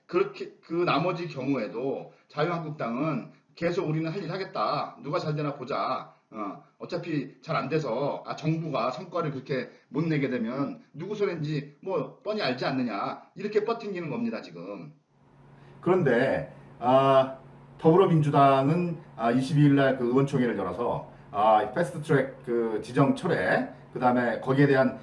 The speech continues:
사과 여부에 대한 논의를 했지요. 그래서 결과가 아주 강경한 입장을 보였습니다. 사과, 아, 절대 못한다. 그 다음에 고소 고발 취하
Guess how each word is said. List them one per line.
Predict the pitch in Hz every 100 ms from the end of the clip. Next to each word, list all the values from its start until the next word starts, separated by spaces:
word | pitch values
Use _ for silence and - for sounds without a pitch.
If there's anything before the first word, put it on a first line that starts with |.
| -
사과 | - - 190 170 156
여부에 | 117 117 127 123
대한 | 117 110 110 127
논의를 | 107 120 110 98
했지요. | 85 - 95 78 78 - - -
그래서 | 165 165 120 131
결과가 | 131 117 123 - 139 - -
아주 | - 131 147
강경한 | - 160 170 143 - -
입장을 | - 113 95 90 - -
보였습니다. | 139 127 92 147 147 151 - -
사과, | - 202 - 175 - - -
아, | - 175
절대 | - 160
못한다. | - 107 95 - - - - -
그 | -
다음에 | 131 151 165 - -
고소 | - 143 170
고발 | 147 143 135
취하 | - - - -